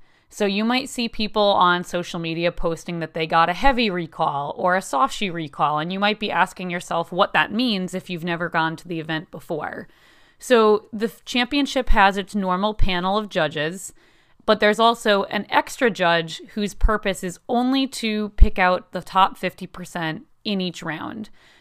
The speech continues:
So similar to medal rounds at a feis, where one judge is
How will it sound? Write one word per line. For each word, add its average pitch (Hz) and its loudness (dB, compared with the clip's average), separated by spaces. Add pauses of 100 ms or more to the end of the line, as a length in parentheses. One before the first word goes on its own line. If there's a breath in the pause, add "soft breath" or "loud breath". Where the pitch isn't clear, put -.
So 214 2
similar 277 0
to 277 -6
medal 208 2
rounds 190 0
at 175 -2
a 165 -2 (180)
feis, 185 2
where 175 2
one 180 -4
judge 175 2
is 170 -6